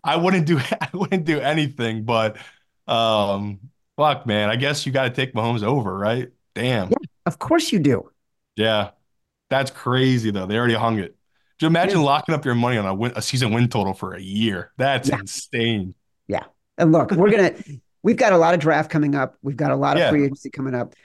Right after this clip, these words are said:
Speaker 2: We're gonna have <clears throat> experts and guests on the podcast in all these areas talking about it, ex-pro players. Um,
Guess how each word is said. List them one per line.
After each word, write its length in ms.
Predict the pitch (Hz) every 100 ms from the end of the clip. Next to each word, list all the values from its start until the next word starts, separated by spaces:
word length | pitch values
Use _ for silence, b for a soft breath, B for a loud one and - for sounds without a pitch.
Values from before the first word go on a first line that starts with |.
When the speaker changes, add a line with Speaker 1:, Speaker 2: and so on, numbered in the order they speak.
| b
Speaker 2:
We're 80 | 170
gonna 140 | 185 170
have 240 | 147 156 240
<clears throat> 480 | - 220 156 -
experts 480 | 165 170 - 160 156
and 100 | 139
guests 320 | 143 143 147
on 80 | 147
the 80 | 135
podcast 800 | - 135 131 143 139 127 - - b b b _ _
in 160 | 196 190
all 120 | 165
these 180 | 156 135
areas 340 | 143 147 135
talking 340 | - 135 127 139
about 240 | 131 127
it, 60 | -
ex-pro 380 | 139 - 143 135
players. 540 | - 135 135 131 - b b -
Um, 680 | 135 127 123 123 120 120